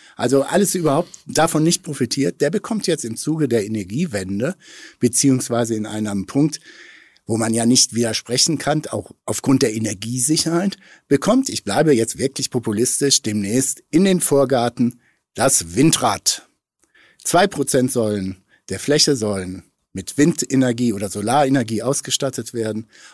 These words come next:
Und wo geht das? Wiederum nur auf dem Land, weil es klappt einfach nicht. Das, da sind wir uns ja, glaub ich, wirklich auch alle einig.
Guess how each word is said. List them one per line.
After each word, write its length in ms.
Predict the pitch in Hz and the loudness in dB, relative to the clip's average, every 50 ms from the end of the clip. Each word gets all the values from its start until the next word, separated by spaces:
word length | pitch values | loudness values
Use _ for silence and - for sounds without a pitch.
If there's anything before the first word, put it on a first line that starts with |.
| - | -12
Und 240 | - - 127 113 - | -6 -6 -4 -4 -4
wo 140 | 101 95 101 | -8 -8 -8
geht 340 | 85 - 90 95 104 - 135 | -8 -10 -8 -8 -8 -6 -4
das? 280 | 151 160 156 - - _ _ _ - | -4 -4 -4 -8 -10 _ _ _ -8
Wiederum 600 | 90 110 143 190 190 190 175 185 226 220 160 117 | -4 0 0 2 2 2 2 2 2 4 4 4
nur 260 | 123 123 131 139 127 | 4 6 6 4 4
auf 120 | 143 156 - | 2 2 0
dem 180 | - 202 202 | 2 2 4
Land, 400 | 220 269 277 277 240 160 - - 156 | 4 4 4 4 4 2 0 -2 -2
weil 160 | 147 151 156 | 0 0 2
es 180 | 160 156 - - | 0 0 -2 -4
klappt 400 | - - 165 202 - - - - | -2 -2 -2 -2 -2 -6 -10 -4
einfach 380 | - 123 113 - 135 117 - - | -2 -2 -2 -2 -4 -4 -2 -2
nicht. 360 | 123 180 190 - - - - | -2 -2 -2 -2 -4 -4 -4
Das, 220 | 110 110 - - - | -4 -2 -2 -2 0
da 160 | - 113 113 | 0 0 2
sind 200 | 117 131 131 135 | 2 0 0 0
wir 80 | 135 | 0
uns 120 | 123 120 117 | -2 -2 -2
ja, 140 | 120 107 107 | -4 -4 -6
glaub 260 | 101 104 104 104 98 | -6 -6 -6 -6 -6
ich, 120 | 98 - - | -8 -8 -8
wirklich 260 | 113 113 - 95 110 | -8 -8 -6 -8 -8
auch 120 | 101 - | -8 -8
alle 200 | 95 180 107 98 92 | -8 -8 -8 -8 -6
einig. 320 | 101 107 127 147 143 - | -4 -2 0 -2 -2 -4